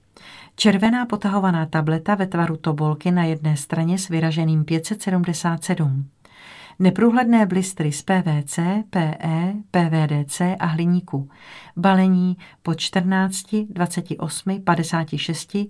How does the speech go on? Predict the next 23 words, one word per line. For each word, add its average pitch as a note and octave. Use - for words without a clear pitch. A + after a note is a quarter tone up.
šedesáti, D#3
sto -
dvanácti, D#3
sto -
šedesáti E3
osmi, F#3+
sto -
osmdesáti, D#3+
sto -
devadesáti F3
šesti E3
potahovaných D#3+
tabletách, D#3
vícenásobné G#3+
balení E3
neboli E3
multipak E3+
obsahující F#3+
sto G3
devadesát F#3+
šest -
potahovaných D#3
tablet, D#3+